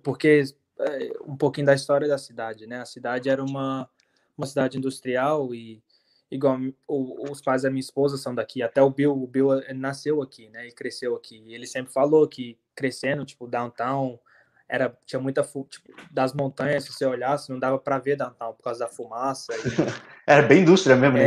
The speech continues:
Speaker 2: negócio.
Speaker 1: rio po-, tudo poluído e, e era muito perigoso.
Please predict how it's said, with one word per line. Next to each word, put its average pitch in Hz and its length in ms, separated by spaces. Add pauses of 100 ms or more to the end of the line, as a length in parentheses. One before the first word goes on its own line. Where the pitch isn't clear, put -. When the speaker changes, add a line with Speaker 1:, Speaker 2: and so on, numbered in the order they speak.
Speaker 2:
negócio. - 280
Speaker 1:
rio 147 300
po-, 156 220
tudo 151 280
poluído 151 760
e, 123 340
e 135 180
era 135 120
muito 147 260
perigoso. 160 600